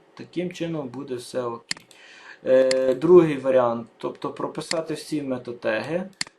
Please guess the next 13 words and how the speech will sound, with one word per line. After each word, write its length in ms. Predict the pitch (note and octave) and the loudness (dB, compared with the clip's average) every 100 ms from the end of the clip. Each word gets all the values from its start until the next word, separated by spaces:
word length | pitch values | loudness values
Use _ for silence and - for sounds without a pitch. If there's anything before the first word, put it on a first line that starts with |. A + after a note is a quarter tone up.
| - | -14
тому 160 | C3 | -12
що 160 | C#3+ C3+ | -10 -6
у 40 | |
вас 240 | C#3 G3+ F3+ | 0 0 0
на 140 | C#3+ | -6
сайті 380 | - E3 F3+ E3 | -2 -2 0 -4
вони 320 | C#3+ D3+ D3 | -8 -10 -6
не 140 | C#3 B2+ | -4 -4
прописані. 680 | - - A#2 A2+ - A#2+ | -6 -10 -10 -12 -12 -12
Не 180 | C3+ D#3 | -6 -6
прописана 640 | D3+ C3 C3 - A#2+ A#2 A2+ | -6 -10 -10 -12 -12 -12 -10
головна 460 | A#2 B2 D#3 G#3+ | -10 -8 -4 -4
сторінка, 680 | - A3 G#3+ G#3+ G3+ G3+ | -4 -8 -6 -4 -4 -2